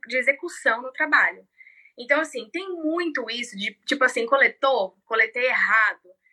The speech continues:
é, fui guardar. Tem, a, o, o material tem que ser isolado, entendeu? Vai tudo com o número de série pra saber de qual caso é. Tem que ser arquivado corretamente, tem que ser analisado corretamente. As pessoas que estão ali têm aptidão pra analisar? Sabe?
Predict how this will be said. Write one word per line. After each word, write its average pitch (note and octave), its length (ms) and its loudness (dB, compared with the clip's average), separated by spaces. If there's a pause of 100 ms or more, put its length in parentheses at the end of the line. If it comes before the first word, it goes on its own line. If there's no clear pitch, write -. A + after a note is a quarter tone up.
(240)
é, G#3+ 380 -8
fui C4+ 120 -16
guardar. A3 600 2
Tem, D#4+ 220 -20
a, D4+ 100 2
o, D4 380 -18
o - 20 -14
material E4+ 340 0
tem F4+ 140 -14
que - 60 -20
ser F#4+ 100 -10
isolado, E4 800 0
entendeu? G3+ 680 -8
Vai B3 140 4
tudo D#4 200 -10
com E4 80 -16
o D#4+ 60 -12
número D4+ 220 -4
de E4 120 -12
série C4 640 -4
pra - 120 -4
saber B3 380 -6
de B3+ 80 -16
qual C4 180 -6
caso C4+ 340 0
é. A#3 380 0 (380)
Tem D#4 80 -4
que D4+ 80 -8
ser E4+ 60 2
arquivado D#4 360 4
corretamente, C#4 800 -2
tem B3+ 140 -12
que B3+ 40 -20
ser C#4 100 0
analisado C#4 400 2
corretamente. C4+ 840 0
As A3+ 80 -10
pessoas D4+ 300 -4
que - 60 -20
estão D4 140 4
ali C4 200 0
têm D#4+ 160 2
aptidão A#3+ 640 0
pra G3 140 -4
analisar? G3 600 0 (760)
Sabe? G#3+ 340 2